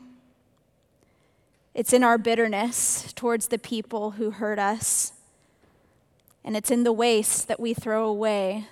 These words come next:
that's slowly degrading our earth. The person writing this psalm is saying, "Sin is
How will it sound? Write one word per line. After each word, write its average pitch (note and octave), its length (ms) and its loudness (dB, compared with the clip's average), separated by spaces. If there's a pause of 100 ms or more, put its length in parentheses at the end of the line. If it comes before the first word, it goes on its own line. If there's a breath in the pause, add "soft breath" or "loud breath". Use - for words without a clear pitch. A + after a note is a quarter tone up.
(120)
that's - 180 -8
slowly G#3+ 500 -2
degrading G3+ 600 -4
our F#3+ 260 -6
earth. G3 520 -4 (2250 loud breath)
The A#3+ 80 -6
person A3 720 2 (540 soft breath)
writing A3 420 4
this A3 160 0
psalm G#3 600 2 (1500 loud breath)
is A3+ 100 -4
saying, G#3+ 320 0
"Sin A#3 500 0 (540 loud breath)
is A#3 180 -2